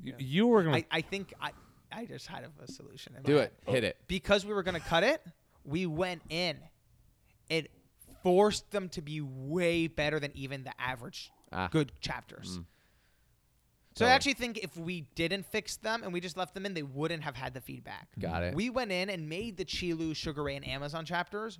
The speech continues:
Speaker 3: way better during, during the editing process. I didn't, like, let's say, cha-,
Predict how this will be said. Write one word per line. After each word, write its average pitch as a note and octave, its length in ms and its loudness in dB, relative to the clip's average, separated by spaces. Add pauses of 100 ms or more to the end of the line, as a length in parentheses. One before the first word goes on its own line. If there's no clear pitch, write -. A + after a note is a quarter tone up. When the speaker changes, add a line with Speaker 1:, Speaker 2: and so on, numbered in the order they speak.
(100)
Speaker 3:
way C4 1000 2 (100)
better G#3 360 2
during, D#3 240 -2 (320)
during A3+ 200 0
the G3+ 60 2
editing F#3+ 180 0
process. G3+ 320 0
I E3 80 0
didn't, E3 180 -4
like, D3 200 -6
let's C#3+ 180 -6
say, C3+ 180 -10
cha-, B2 200 -10